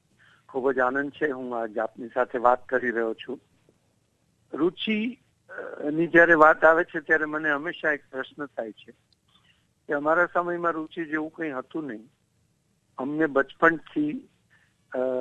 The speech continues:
એટલે કે જ્યારથી સમજણ આવી ત્યારથી, અ, અમારામાં સંગીત હતું. અમારી જનરેશનથી શરૂ થયું અમારા પરિવારમાં. પણ મને બચપણથી જ સંગીતનો એક,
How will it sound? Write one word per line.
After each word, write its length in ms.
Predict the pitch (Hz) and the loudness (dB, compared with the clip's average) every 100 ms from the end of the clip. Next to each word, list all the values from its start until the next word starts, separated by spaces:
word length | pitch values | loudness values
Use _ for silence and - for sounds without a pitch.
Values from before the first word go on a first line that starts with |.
| 123 - _ - - | -6 -10 _ -18 -10
એટલે 220 | - 165 | 0 2
કે 140 | 160 | 2
જ્યારથી 480 | 135 147 151 135 160 | 4 8 6 4 -6
સમજણ 500 | - 151 151 147 160 | -4 -6 -2 2 4
આવી 280 | 139 120 123 | 4 2 -4
ત્યારથી, 720 | - 139 127 123 - 101 - _ _ _ _ _ _ _ | -4 0 0 0 -14 -20 -20 _ _ _ _ _ _ _
અ, 40 | 120 127 123 - | -14 -12 -12 -10
અમારામાં 480 | 135 143 143 147 143 | -4 2 2 2 -2
સંગીત 500 | - 143 143 151 131 | -4 -4 -6 -10 -8
હતું. 440 | 107 - 127 90 _ _ _ _ _ _ _ - | -8 -6 -8 -10 _ _ _ _ _ _ _ -12
અમારી 320 | 139 151 156 | -4 -4 -4
જનરેશનથી 800 | 127 139 143 170 - 139 - 120 | -4 -4 -4 -6 -6 -8 -8 -12
શરૂ 280 | - 110 110 | -8 -10 -10
થયું 320 | - 113 117 | -8 -6 -6
અમારા 280 | 117 117 117 | -2 0 0
પરિવારમાં. 680 | 120 107 101 98 - - - _ _ _ _ _ - _ - | -2 -6 -6 -12 -16 -20 -20 _ _ _ _ _ -20 _ 6
પણ 200 | 170 185 - - - - _ _ | 8 8 4 -18 -20 -20 _ _
મને 240 | 127 147 165 | 0 4 4
બચપણથી 760 | 139 131 - 170 156 - 175 | 4 2 6 4 4 0 0
જ 100 | 147 - _ _ - | 0 -6 _ _ -6
સંગીતનો 680 | 135 131 135 135 131 123 123 - _ - - _ - | -2 -2 -2 -4 -4 -4 -4 -8 _ -20 -20 _ -2
એક, 180 | 165 | -2